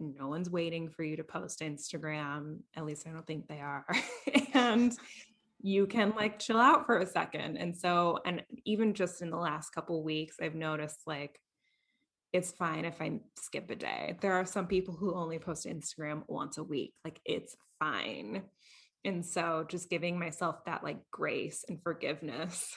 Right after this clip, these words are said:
<laughs> for not going hard all day long and getting everything done bef-, like, ahead of schedule. It, it's fine. It's fine. <laughs> Like, I still, yeah.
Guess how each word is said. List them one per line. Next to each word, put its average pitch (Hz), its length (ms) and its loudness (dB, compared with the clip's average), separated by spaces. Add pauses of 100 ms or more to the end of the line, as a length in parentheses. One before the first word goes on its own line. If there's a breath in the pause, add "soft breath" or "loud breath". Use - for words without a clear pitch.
<laughs> - 120 -20
for 170 580 4
not 165 500 2
going 160 440 -2 (1400)
hard 165 580 10 (100)
all 170 280 6
day 165 240 2
long 160 680 4 (840)
and 185 180 -4
getting 170 320 0
everything 165 480 -2
done 160 440 0 (760)
bef-, 185 180 -2 (440)
like, 160 180 -2
ahead 180 280 4
of 165 160 0
schedule. 156 840 2
It, - 140 -4 (100)
it's - 180 -8
fine. - 500 -2
It's - 120 -18
fine. - 400 -6
<laughs> - 40 -16 (460 loud breath)
Like, 180 180 0
I 175 100 0
still, 180 480 -2
yeah. - 200 -8